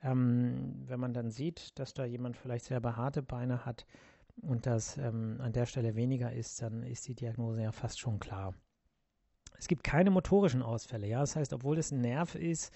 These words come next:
ähm, äh, gibt er keine motorischen Signale ab. Das heißt, es hat,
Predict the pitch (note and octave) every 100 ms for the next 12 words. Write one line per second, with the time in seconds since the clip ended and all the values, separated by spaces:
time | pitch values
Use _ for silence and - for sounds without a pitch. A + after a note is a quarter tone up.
0 | - - - - - - _ F#3 C3 C#3
1 | C#3+ C#3 - D3 - C3+ - D#3 D3 -
2 | - D3 - - D3+ D3+ C#3+ D3+ B2+ C#3
3 | C3+ B2+ A#2+ A#2+ A2 B2+ A#2+ A2+ - A#2
4 | - A#2 - C3+ -